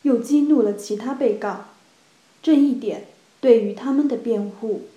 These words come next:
特别是关于汉娜的辩护，都是致命伤。实际上，那个证明材料本来对被告是有利的。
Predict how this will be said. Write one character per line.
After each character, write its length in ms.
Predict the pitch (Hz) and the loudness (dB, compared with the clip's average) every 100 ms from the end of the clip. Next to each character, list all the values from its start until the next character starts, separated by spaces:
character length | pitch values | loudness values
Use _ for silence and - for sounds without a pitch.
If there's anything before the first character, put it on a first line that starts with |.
| _ _ _ | _ _ _
特 160 | 240 220 | -4 0
别 180 | 208 | 0
是 200 | 202 240 | 0 -2
关 220 | 208 269 277 | -2 0 2
于 160 | 214 | 0
汉 280 | 208 262 226 | -2 -4 -4
娜 160 | 247 208 | -4 -4
的 100 | 196 | -8
辩 260 | 226 214 | -6 -4
护， 380 | 202 - 208 - - _ | -4 -6 -6 -6 -16 _
都 180 | - 285 | -2 0
是 220 | 302 254 | 0 -4
致 220 | 196 226 208 | -6 -4 -4
命 200 | 208 196 | -4 -6
伤。 560 | 240 240 240 247 - - _ _ _ _ _ _ _ _ _ _ _ _ _ _ _ _ | -4 -2 -2 -4 -8 -20 _ _ _ _ _ _ _ _ _ _ _ _ _ _ _ _
实 200 | - 247 | -8 -4
际 200 | 233 285 | 0 2
上， 400 | 247 254 214 - - _ - | 2 0 0 -4 -16 _ -2
那 140 | 254 240 | 2 4
个 140 | 240 | 2
证 200 | 240 240 | 2 0
明 180 | 214 214 | 0 -4
材 240 | - 202 | -6 -6
料 380 | 196 226 190 - | -4 -2 -4 -6
本 220 | 226 202 190 | -4 -2 -2
来 300 | 190 190 208 - | -2 -4 -6 -2
对 140 | 233 | -2
被 240 | 220 233 | 0 -2
告 360 | 214 233 202 196 | -2 -2 -4 -6
是 220 | - 247 | -6 -4
有 160 | 202 180 | -4 -4
利 220 | 226 247 | -2 -2
的。 260 | 196 151 | -4 -10